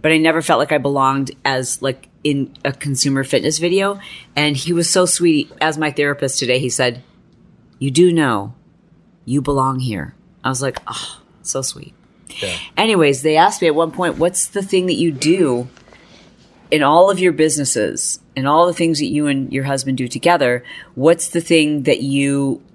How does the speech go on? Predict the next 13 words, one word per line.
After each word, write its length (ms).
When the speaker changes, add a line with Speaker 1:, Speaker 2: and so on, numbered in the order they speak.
Speaker 1:
love 420
the 80
most?" 420
And 140
I 120
said, 460
"Two 140
things. 480
Podcasting, 840
because 680
of 140
you 160
guys, 500